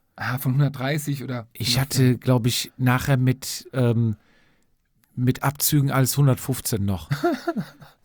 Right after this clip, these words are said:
Speaker 2: Und in der Probezeit, da bist du halt Nachprüfung.
Speaker 1: Musst du ja neu machen oder sowas, ne? Oder
Speaker 2: Ja,
Speaker 1: ist
Speaker 2: du,
Speaker 1: da nicht schon hier
Speaker 2: du,
Speaker 1: Test?
Speaker 2: du, nee, nee, das weiß ich nicht, ob du auch,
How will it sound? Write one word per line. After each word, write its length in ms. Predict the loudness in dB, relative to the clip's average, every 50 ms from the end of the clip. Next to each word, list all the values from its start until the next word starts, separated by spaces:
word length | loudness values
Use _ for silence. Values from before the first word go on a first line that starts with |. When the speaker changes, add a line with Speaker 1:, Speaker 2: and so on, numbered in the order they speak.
| _ _ 2
Speaker 2:
Und 480 | 4 4 4 4 2 -2 -6 -12 -16 -20 -18 -2
in 140 | 2 4 6
der 100 | 6 4
Probezeit, 600 | 4 2 0 2 2 0 0 2 0 0 2 2
da 60 | 0 0
bist 220 | 2 0 0 2
du 80 | 2 4
halt 280 | 4 2 2 0 -8 -4
Nachprüfung. 1080 | 0 2 2 4 2 2 0 -2 2 4 4 4 4 2 2 4 6 6 6 4 2 0 -4 -12 -20 -20 -20 -8 -6
Speaker 1:
Musst 140 | -4 -4 -2
du 60 | -4
ja 80 | -6
neu 280 | -4 -2 2 4 6 6
machen 320 | 6 4 2 0 -2 -2
oder 120 | -2 -2 -4
sowas, 240 | -4 -6 -6 -4 -4
ne? 180 | -2 -2 0
Oder 200 | 0 0 0 4
Speaker 2:
Ja, 340 | 6 8 8 10 10 8 8
Speaker 1:
ist 100 | 6 4
Speaker 2:
du, 40 | 2
Speaker 1:
da 60 | 2
nicht 140 | 2 0 2
schon 120 | 2 4
hier 220 | 4 4 4 4 2
Speaker 2:
du, 100 | 0 0 0 -4 -8 -10 -6
Speaker 1:
Test? 260 | -4 0 0 0 0
Speaker 2:
du, 60 | 0 0
nee, 180 | 6 6 6 8
nee, 260 | 8 8 8 6 6
das 380 | 4 2 -2 -2 -2 -4 -6 _
weiß 300 | -6 -2 0 0 0 0
ich 60 | -2
nicht, 160 | -4 -6 -6 -8
ob 100 | -8 -6
du 180 | -4 -4 -4 -2 -2
auch, 200 | -2 -2 -2